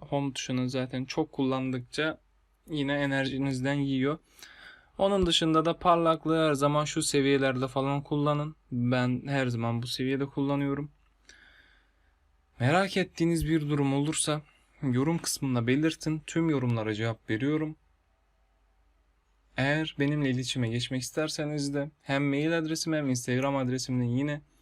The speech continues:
videoların açıklama kısmında bırakıyorum. Söyleyeceklerim bu kadar. Kendinize iyi bakın, sağlıcakla kalın.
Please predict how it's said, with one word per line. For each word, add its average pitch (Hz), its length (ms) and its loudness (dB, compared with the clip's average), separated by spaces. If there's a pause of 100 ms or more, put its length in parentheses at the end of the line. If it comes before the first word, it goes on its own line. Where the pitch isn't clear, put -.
(440)
videoların 120 580 0
açıklama 127 460 -4
kısmında 135 420 0
bırakıyorum. 120 500 -2 (1900)
Söyleyeceklerim 127 960 -2
bu 123 80 0
kadar. 147 360 -2 (760)
Kendinize 123 540 0
iyi 135 120 2
bakın, 160 340 0 (180)
sağlıcakla 113 680 0
kalın. - 260 -12